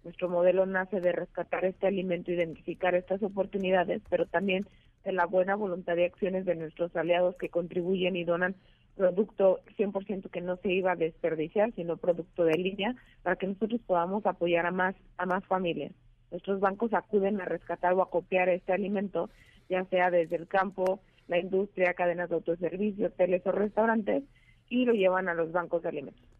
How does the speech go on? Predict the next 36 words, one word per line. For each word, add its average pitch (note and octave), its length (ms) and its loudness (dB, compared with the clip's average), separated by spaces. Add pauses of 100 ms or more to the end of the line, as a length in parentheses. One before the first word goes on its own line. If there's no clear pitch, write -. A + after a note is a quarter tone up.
En F3+ 80 -8
los E3+ 100 -6
bancos F#3+ 320 -2
de G#3 40 4
alimentos, F3+ 460 -2
con E3 160 -4
el D#3 80 -2
apoyo E3+ 320 0
de E3+ 120 4
voluntarios F#3 640 0
y D#3+ 80 -12
también E3 300 -6
de E3 80 -6
colaboradores, F3+ 720 2 (500)
se G#3 80 0
arman G#3+ 320 0
estos G#3 300 -8
paquetes F#3 720 -2
con D#3+ 120 -6
apoyo F3 360 0
de G3 80 -2
nutriólogos F#3 600 2
para E3 200 -2
que D#3+ 120 -4
puedan E3+ 340 0
ir F3+ 140 -2 (380)
lo F#3 140 2
más F3+ 240 0
balanceados F3+ 640 0
posible G3 540 -2 (600)
y B3 380 2
se G3+ 100 0
llevan G3 300 4
a G3 40 0
las F#3+ 180 -4
comunidades. E3 600 -4